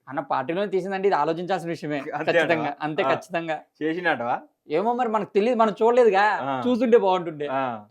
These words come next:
Speaker 1: చూడలే.
Speaker 2: నీ అంచనా ప్రకారం ఏమంటావు తమ్ముడు? చా-, చూసే అమాయకంగా ఉండు,
Speaker 1: అన్న,
Speaker 2: మంచితనం
Speaker 1: జానీ
Speaker 2: ఎక్కువ.
Speaker 1: మాస్టర్ గురించి మనకు తె-, ఇప్పుడే కాదు, నేను చిన్నప్పటి నుంచి చూస్తానే ఉన్నా.
Speaker 2: ఆ.
Speaker 1: ఎంత, ఎంత కష్టపడి పైకి వచ్చిండో మనకు తెలుసు.
Speaker 2: ఆ.
Speaker 1: ఈ కృష్ణానగర్ వీధుల్లో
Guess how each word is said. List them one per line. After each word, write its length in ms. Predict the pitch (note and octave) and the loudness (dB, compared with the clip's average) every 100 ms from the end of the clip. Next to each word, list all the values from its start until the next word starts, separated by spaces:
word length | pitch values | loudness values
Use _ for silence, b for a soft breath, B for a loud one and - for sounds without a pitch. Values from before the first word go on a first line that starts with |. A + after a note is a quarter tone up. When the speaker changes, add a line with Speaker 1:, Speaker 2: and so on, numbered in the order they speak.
| F3+ | -4
Speaker 1:
చూడలే. 280 | F3 D3 - | -2 -4 -6
Speaker 2:
నీ 80 | D3+ | -4
అంచనా 300 | D#3+ D#3+ G3+ | -4 -2 0
ప్రకారం 460 | G#3 G#3 G#3+ G3+ | 0 0 0 0
ఏమంటావు 300 | F3 F3 F#3 | 0 -2 -2
తమ్ముడు? 240 | F3+ F3+ F3+ E3+ | -6 -8 -8 -4
చా-, 140 | C#3+ C#3+ | -6 -6
చూసే 200 | D3 E3+ | -8 -2
అమాయకంగా 640 | C3+ C#3+ D3+ D3+ D3+ D3 | -2 0 -2 -2 -6 -6
ఉండు, 400 | C#3+ C#3 C3+ C3 - E3+ | -10 -8 -8 -10 -12 -10
Speaker 1:
అన్న, 160 | E3+ | -6
Speaker 2:
మంచితనం 180 | G3+ G#3+ | -2 2
Speaker 1:
జానీ 240 | F3 E3+ G#3+ | 2 2 0
Speaker 2:
ఎక్కువ. 140 | A3+ | 0
Speaker 1:
మాస్టర్ 220 | G#3+ G#3+ | -2 0
గురించి 260 | G3+ G3+ G3 | 0 -2 -4
మనకు 220 | G3 F3 - | -8 -8 -8
తె-, 120 | E3+ | -8
ఇప్పుడే 340 | C#3+ - G#3 | -8 -2 0
కాదు, 200 | F#3 F3 | 2 2
నేను 160 | E3+ E3+ F3 | 0 -4 -6
చిన్నప్పటి 320 | D#3+ D#3 D#3+ | -6 -6 -6
నుంచి 160 | F3+ F3+ | -4 -4
చూస్తానే 300 | E3+ F3 F3 | -6 -6 -6
ఉన్నా. 380 | E3 D3+ C#3+ C#3 | -6 -6 -6 -8
Speaker 2:
ఆ. 240 | B2+ B2 A2 | -8 -6 -6
Speaker 1:
ఎంత, 140 | D#3 | -8
ఎంత 320 | E3+ D#3+ D3+ - | -8 -8 -8 -6
కష్టపడి 400 | F3 - F3 E3+ | -4 -4 -6 -4
పైకి 220 | F3 E3 | -4 -4
వచ్చిండో 280 | F3 F3 F#3 | -6 -8 -6
మనకు 220 | F3+ C#3+ | -6 -6
తెలుసు. 440 | D3 C#3+ D#3 D3+ B2+ | -8 -8 -8 -8 -6
Speaker 2:
ఆ. 300 | B2+ G#2+ G2+ | -6 -8 -8
Speaker 1:
ఈ 80 | D#3 | -8
కృష్ణానగర్ 500 | C#3+ D#3 E3+ E3+ E3+ | -6 -8 -6 -4 -2
వీధుల్లో 640 | D#3+ D#3+ E3 E3 E3 E3 | -2 -2 -2 -2 -2 -4